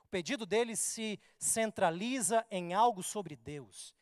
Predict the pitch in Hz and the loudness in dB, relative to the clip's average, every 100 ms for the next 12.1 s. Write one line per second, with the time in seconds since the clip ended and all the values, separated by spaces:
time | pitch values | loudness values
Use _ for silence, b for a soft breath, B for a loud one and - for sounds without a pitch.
0 | b b 202 185 233 277 - - 240 - | b b 0 6 8 8 4 -4 -12 -4
1 | 226 - - _ - 202 180 240 - 240 | -4 -4 -10 _ 0 2 2 -2 2 4
2 | 240 - 202 185 339 - 247 135 _ _ | 4 2 -8 -2 0 0 -2 -8 _ _
3 | _ _ b b b 233 254 240 220 214 | _ _ b b b 0 4 2 4 2
4 | - 247 302 226 190 - b 202 254 262 | 2 6 6 4 -2 -10 b -6 -2 0
5 | 269 240 233 269 240 170 262 311 - 285 | 0 4 6 6 4 0 2 2 2 -4
6 | 277 - 269 311 311 - 190 113 _ _ | 0 0 2 2 0 -4 -8 -8 _ _
7 | _ b b 190 185 220 349 370 277 175 | _ b b 2 2 2 2 6 6 6
8 | 247 302 311 277 202 254 - - 269 - | 4 4 4 0 2 2 2 0 2 2
9 | 277 - 262 - 262 294 302 220 170 b | 0 0 -4 2 6 6 4 2 0 b
10 | b 226 240 214 277 220 311 403 381 320 | b -4 2 8 8 8 2 -2 -2 -2
11 | 302 339 269 254 302 262 285 269 247 196 | -2 2 2 2 -2 0 0 8 10 10